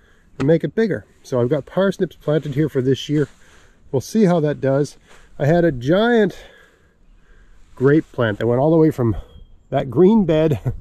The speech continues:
<laughs> all the way over to where, where that little bend there. It was an enormous grape plant, and it would cast shade on this entire area of the garden.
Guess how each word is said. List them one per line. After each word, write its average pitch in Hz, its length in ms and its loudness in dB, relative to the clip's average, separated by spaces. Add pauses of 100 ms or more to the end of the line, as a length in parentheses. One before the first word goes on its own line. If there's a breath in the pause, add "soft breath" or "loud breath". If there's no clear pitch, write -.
(200)
<laughs> - 340 -10
all 220 400 2
the 214 100 2
way 208 160 4
over 196 260 2
to 175 120 -2
where, 165 220 4
where 156 440 0
that 156 180 0
little 147 180 0
bend 131 360 4
there. 107 140 2
It 107 40 0
was 107 100 0
an 123 100 2
enormous 143 560 2
grape 151 300 0
plant, 113 320 -2 (600 soft breath)
and 139 100 4
it 135 40 6
would 139 120 2
cast 180 340 -4
shade 185 580 4
on 127 180 -2
this 131 140 -2
entire 160 560 0
area 147 400 2
of 107 120 -4
the 113 80 -4
garden. 123 440 -2